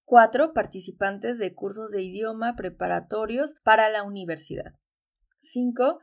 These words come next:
estudiantes extranjeros de posgrados y becados. Estos pueden ser trabajadores en Alemania y también este seguro médico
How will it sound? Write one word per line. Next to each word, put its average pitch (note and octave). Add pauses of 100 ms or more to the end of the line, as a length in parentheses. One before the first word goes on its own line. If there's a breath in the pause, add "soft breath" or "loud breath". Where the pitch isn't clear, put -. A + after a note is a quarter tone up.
(180)
estudiantes A#3
extranjeros G3
de F3+
posgrados G3
y F#3+
becados. - (100)
Estos B3
pueden A#3
ser G3
trabajadores F#3
en F3+
Alemania G3 (200 soft breath)
y A3+
también G#3
este G#3+
seguro G3
médico F#3+